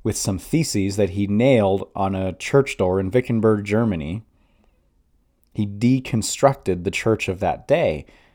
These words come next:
And he said, "No, no, no, no, no," to the church. "The Bible should be translated into German," because he was in Germany, right? "So that the common people can read the scriptures, because as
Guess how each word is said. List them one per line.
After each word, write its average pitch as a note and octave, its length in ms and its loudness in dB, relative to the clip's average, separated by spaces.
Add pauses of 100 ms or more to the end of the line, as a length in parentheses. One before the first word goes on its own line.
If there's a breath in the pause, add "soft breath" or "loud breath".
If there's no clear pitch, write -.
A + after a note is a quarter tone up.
(540 soft breath)
And G#2 140 0
he A#2 100 0
said, G#2+ 220 0
"No, A#2 160 4
no, A2 120 4
no, G#2 140 2
no, G2 60 0
no," A#2 320 2
to - 160 -4
the F2+ 80 -6
church. C#3 580 0 (280 soft breath)
"The G#2+ 80 0
Bible C3 340 6
should F#2+ 200 -6
be F2 100 -4
translated F2+ 720 -4
into E2+ 480 -6 (100)
German," G2 600 -2 (300 soft breath)
because - 140 -8
he F2 100 -4
was E2+ 100 -4
in G2+ 100 0
Germany, E2+ 340 -4
right? F2 240 -4 (240 loud breath)
"So A#2+ 160 2
that G#2+ 180 2
the F2 120 -2
common E3+ 520 2
people F#2 440 -4
can G2+ 240 -4
read G2+ 260 2
the F2+ 80 -4
scriptures, F#2+ 580 0
because G#2+ 380 -2
as A2 260 2